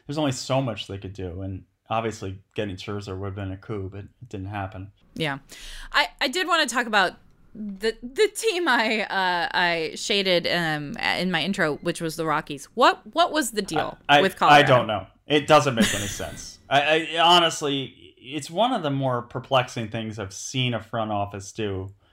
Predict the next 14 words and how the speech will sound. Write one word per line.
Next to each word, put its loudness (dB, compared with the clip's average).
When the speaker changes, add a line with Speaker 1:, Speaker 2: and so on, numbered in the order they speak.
Speaker 1:
If -8
you -2
have 4
a 2
guy 6
who 0
you -2
know 2
is -6
gonna -4
be -6
gone -2
next -4
year -8